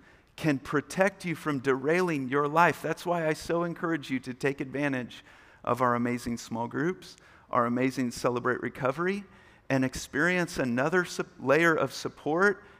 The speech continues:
and guidance and recovery. It, you're not really going to feel like you are connected or part of the church unless you get to know some people.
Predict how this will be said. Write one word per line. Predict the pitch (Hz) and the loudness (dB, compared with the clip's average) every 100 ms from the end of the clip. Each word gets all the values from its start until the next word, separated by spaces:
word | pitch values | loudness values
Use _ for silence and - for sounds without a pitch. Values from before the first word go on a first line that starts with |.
| - | -8
and | 123 113 | -4 0
guidance | 127 156 175 196 - - - - _ _ _ _ _ _ | 2 2 2 -2 -6 -14 -16 -20 _ _ _ _ _ _
and | 131 147 | 0 2
recovery. | 147 185 185 - 135 147 - _ _ _ _ _ _ _ _ _ _ _ _ _ - | 2 2 2 -2 -4 -12 -20 _ _ _ _ _ _ _ _ _ _ _ _ _ -4
It, | 156 - | -4 -2
you're | 160 175 190 | 4 6 6
not | 185 220 202 | 8 8 6
really | 196 196 | 4 4
going | 165 180 175 | 4 2 2
to | 156 | -2
feel | - - 180 185 | -4 2 4 6
like | 151 139 147 | 6 4 2
you | 139 | 0
are | 147 165 165 | 4 4 4
connected | 165 156 160 - 135 - | 0 0 0 0 -2 0
or | 135 | -2
part | - 156 160 - | 2 6 6 4
of | 147 | 0
the | 127 | -2
church | - - 165 127 - - | -4 0 0 0 -8 -4
unless | 135 131 151 160 165 | -2 2 2 0 -6
you | 156 | -4
get | 135 151 | -2 -2
to | 156 | -4
know | 135 139 | -4 -4
some | 151 143 127 | -4 -8 -8
people. | 135 123 - | -8 -8 -10